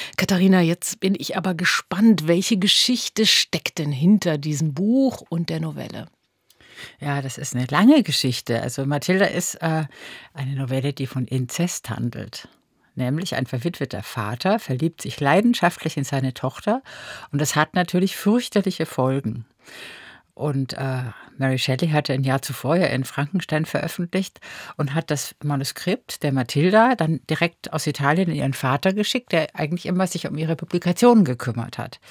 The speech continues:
Speaker 2: Und den wird der Schrecken gepackt haben, als er das gelesen hat, weil es war ihm völlig klar, dass das als Schlüsselroman gelesen wird. Und es wurde auch über hundert Jahre später noch so gelesen. Also man hat ganz klar Mary Shelley als Mathilda identifiziert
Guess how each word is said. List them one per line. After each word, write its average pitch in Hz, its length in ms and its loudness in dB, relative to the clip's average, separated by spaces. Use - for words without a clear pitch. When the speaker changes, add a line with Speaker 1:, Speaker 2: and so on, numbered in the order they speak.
Speaker 2:
Und 139 260 -4
den 165 180 2
wird - 120 -2
der 147 80 0
Schrecken 175 300 0
gepackt 151 400 -4
haben, 117 220 -2
als 120 160 -6
er 120 60 -2
das 120 180 -4
gelesen 113 560 -4
hat, 135 180 -6
weil 127 120 0
es - 120 -6
war - 80 -4
ihm 147 120 -2
völlig 175 380 -2
klar, 143 460 0
dass 156 180 -2
das 151 180 -4
als - 160 -10
Schlüsselroman 123 680 -4
gelesen 107 540 -6
wird. 101 240 -6
Und 127 160 -6
es - 180 -6
wurde 170 480 4
auch - 340 -2
über 156 240 0
hundert 151 240 0
Jahre 151 220 6
später 202 320 8
noch 131 140 -4
so 123 140 -4
gelesen. 117 560 -4
Also 143 220 0
man 147 180 4
hat 151 160 -2
ganz 175 340 4
klar 160 520 4
Mary 156 340 4
Shelley 170 340 4
als 127 220 -4
Mathilda 208 420 4
identifiziert 180 840 0